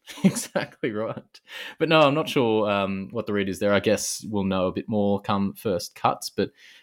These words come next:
for me, I think it's probably just sticking him in there, a very, very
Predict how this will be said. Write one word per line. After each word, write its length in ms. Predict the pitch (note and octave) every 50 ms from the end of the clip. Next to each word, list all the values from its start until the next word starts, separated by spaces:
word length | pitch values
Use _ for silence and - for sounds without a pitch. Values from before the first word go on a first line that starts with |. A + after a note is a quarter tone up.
| _
for 80 | _ B2
me, 120 | A#2+ A2+
I 60 | G2+ F#2+
think 160 | - G2 G2
it's 80 | -
probably 400 | - - G#2+ F#2 F#2 F2+ F#2 F#2
just 340 | E2+ F2 - - - _ _
sticking 320 | - - G#2 - - F2+ E2+
him 100 | F2 F2
in 100 | F2 F2+
there, 360 | F#2 F2+ F2+ F2 F2 E2+ D#2+
a 120 | B1+ A#1+
very, 460 | F#2 F#2 F#2 F2+ G#2 F#2+ F#2 F#2 F2+
very 420 | E2 E2+ E2+ E2 E2 E2 D#2+ -